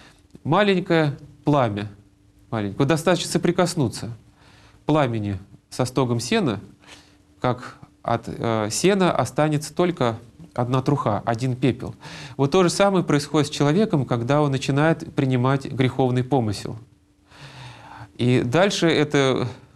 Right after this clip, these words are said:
происходит за счёт чего? За счёт, э, м, сочетания, что некого внутреннего такого вот объединения нашего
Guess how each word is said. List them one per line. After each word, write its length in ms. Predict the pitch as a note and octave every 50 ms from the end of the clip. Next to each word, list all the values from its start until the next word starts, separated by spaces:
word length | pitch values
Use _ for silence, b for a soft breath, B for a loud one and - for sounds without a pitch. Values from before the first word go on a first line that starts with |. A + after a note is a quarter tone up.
| B _
происходит 400 | - C#3 C#3+ C#3 - E3 D#3 D3
за 60 | C#3 C#3
счёт 180 | - D#3+ C#3+
чего? 280 | D3 - D#3 C#3 A2+ A2
За 100 | A#2 A#2+
счёт, 240 | - - G3+ G#3+ G#3
э, 420 | - - C#3+ D3 D3 C#3+ A2 - - - - _
м, 280 | - B2 A#2 A2+ A2+ - -
сочетания, 760 | - - D#3 D3 - F3+ F#3 D#3 B2+ A2 G2+ F#2+ F2+ F2 F#2 - _ _ _ _ _ _ B B B B B B B B B
что 340 | - - - - A#2 G#2+ G2+ B B B B
некого 360 | C3 D3+ F3 E3+ E3+ D#3 C#3+
внутреннего 500 | C3+ B2 C#3+ F#3+ G3+ F#3+ E3 D3 D3 C#3
такого 280 | C3+ C#3+ B2+ - D3+ D3+
вот 200 | D3 C3+ - -
объединения 920 | - C3+ B2 C#3 D3+ C3+ C#3+ D#3+ D#3 D#3+ D#3 C#3+ B2 G#2+ G#2 G2 F#2 F#2+ F#2+
нашего 460 | G#2+ A2 G#2+ G2+ - - G2 F#2+ G2